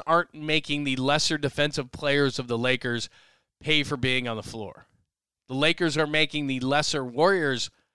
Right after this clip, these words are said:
defensive players pay for being on the floor, or they're making their <clears throat> less offensive players by not guarding them.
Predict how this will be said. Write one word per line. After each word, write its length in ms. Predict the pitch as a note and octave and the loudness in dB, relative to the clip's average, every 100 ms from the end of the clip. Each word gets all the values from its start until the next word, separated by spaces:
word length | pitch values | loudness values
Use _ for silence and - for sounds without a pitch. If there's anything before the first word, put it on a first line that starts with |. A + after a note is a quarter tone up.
| _ - | _ -14
defensive 460 | B2 D3 C3 B2 - | -2 0 0 -4 -4
players 360 | C3+ B2 A#2 | -2 0 -2
pay 300 | - C3 C3+ | -2 -4 -4
for 120 | B2 | -8
being 220 | A#2 B2+ A#2+ | -6 -4 -2
on 100 | A#2 | -4
the 80 | |
floor, 240 | G#2+ A#2+ C3+ | -4 -2 0
or 300 | D#3+ F3+ E3 | 4 6 6
they're 120 | D3 | 4
making 420 | C#3+ D3+ C#3+ C#3 | 0 0 0 -2
their 300 | C3+ C3 B2+ - B2+ | 2 4 2 0 -4
<clears throat> 100 | C#3+ | -2
less 400 | C3+ D3 - - _ - | 0 2 0 -4 _ 2
offensive 560 | D#3+ F3 F#3 D#3 C#3 - | 2 4 0 0 -4 -2
players 360 | C#3 C3+ C3 | 2 2 2
by 280 | B2 B2+ C3 | -2 0 2
not 260 | B2+ B2+ C3 | 2 -4 2
guarding 340 | C#3+ E3+ D#3+ | 2 4 0
them. 220 | C#3 C#3 | -2 -4